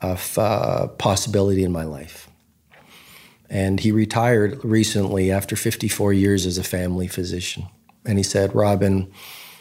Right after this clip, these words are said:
I, I said, "Dad, why did you stay in the game so long?" And he said, "Because my patients needed me."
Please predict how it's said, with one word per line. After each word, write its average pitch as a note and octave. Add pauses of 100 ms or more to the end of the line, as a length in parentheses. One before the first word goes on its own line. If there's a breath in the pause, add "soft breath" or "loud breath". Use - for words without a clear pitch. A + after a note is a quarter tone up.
(260 loud breath)
I, G#2+
I -
said, G#2
"Dad, G#2
why G#2
did G2
you G2+
stay G2+
in F#2+
the G#2+
game G2
so G#2
long?" G2+
And G2+
he F#2
said, F#2
"Because F#2+
my F2+
patients -
needed D#2+
me." C#2+